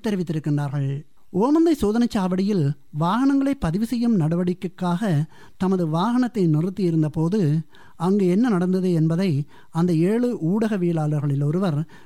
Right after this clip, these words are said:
பி பி சி தமிழோசையிடம் விவரித்தார். பாதுகாப்பு காரணங்களுக்காக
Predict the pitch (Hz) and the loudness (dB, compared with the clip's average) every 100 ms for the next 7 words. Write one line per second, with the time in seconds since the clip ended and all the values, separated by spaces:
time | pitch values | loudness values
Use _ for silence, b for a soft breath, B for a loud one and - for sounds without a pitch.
0 | B 170 233 233 226 233 226 160 185 202 | B -2 2 2 0 -2 0 0 2 0
1 | 185 156 165 160 135 - - 170 170 151 | 0 0 2 0 -2 -6 -2 0 2 -2
2 | - 135 131 131 - B B B - 151 | -2 -2 -2 -6 -14 B B B -4 0
3 | 151 143 135 143 147 156 156 165 180 175 | 2 0 -2 -4 0 2 2 0 0 -2
4 | 196 262 | 0 -4